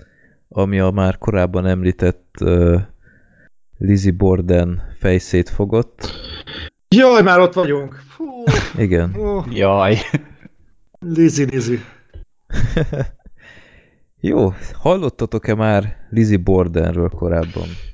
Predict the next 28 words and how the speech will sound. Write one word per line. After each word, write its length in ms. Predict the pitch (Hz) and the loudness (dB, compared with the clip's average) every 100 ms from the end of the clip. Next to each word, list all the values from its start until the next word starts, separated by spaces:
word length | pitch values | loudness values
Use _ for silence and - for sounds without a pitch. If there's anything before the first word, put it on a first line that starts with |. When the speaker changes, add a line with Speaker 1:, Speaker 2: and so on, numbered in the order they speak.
| - | -2
Speaker 3:
Nem. 320 | 123 110 110 | 2 2 2
Speaker 2:
N-, 120 | 139 - - - 160 | 0 -6 -18 -6 0
nem, 200 | 165 165 | 0 2
de 80 | 156 | 2
én 80 | |
utána 340 | 165 165 131 131 | 2 0 -2 -2
néztem. 580 | 131 131 - 147 170 165 - - | -2 -2 -2 -2 -4 -10 -18 -2
Ugye, 180 | 139 151 - - - | 0 0 -4 -20 -12
ezt 140 | - | -4
nem 100 | 262 | 0
is 60 | 220 | 2
Speaker 1:
Én 60 | 190 | 2
Speaker 2:
tudtam, 180 | 160 | 2
Speaker 1:
is. 60 | 139 | 0
Speaker 2:
hogy 80 | 135 | 2
ez 40 | |
egy 60 | 139 | 2
valós 340 | 143 131 123 | 2 2 0
eset 300 | 131 127 120 | -6 -6 -8
volt. 380 | 120 123 127 - _ _ _ | -8 -10 -10 -14 _ _ _
Speaker 1:
Ugye? 420 | - 120 - 92 98 - - - | -4 0 2 0 -4 -14 -20 -16
Speaker 2:
Aha. 260 | 160 160 190 | -6 -2 -2
Speaker 1:
És 180 | 170 - | -2 -4
egyébként 400 | 123 123 151 - | -2 -2 -4 -4
utána 340 | - 92 101 | -2 -2 0
olvasva, 680 | 104 101 107 - 107 104 - _ _ _ - | 0 0 -2 -2 -2 -4 -8 _ _ _ -14
ö, 420 | - 101 98 101 107 | -4 0 2 2 0
viszonylag 760 | 147 - 87 87 92 90 - | -4 -2 -2 0 0 -2 -6